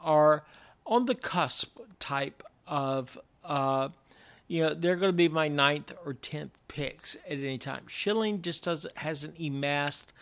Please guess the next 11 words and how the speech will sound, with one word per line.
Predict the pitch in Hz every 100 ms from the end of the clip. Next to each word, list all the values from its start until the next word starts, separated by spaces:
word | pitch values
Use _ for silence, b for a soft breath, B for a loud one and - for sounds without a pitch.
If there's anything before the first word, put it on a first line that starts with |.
| B B B -
the | 131 131 135
lifetime | 156 156 190 - 151 127 123
numbers | 120 120 123 123 -
that | 131
I | 120 120
see | - 139 127
in | 120
a | 110
Hall | 110 107
of | 104
Famer. | - 107 -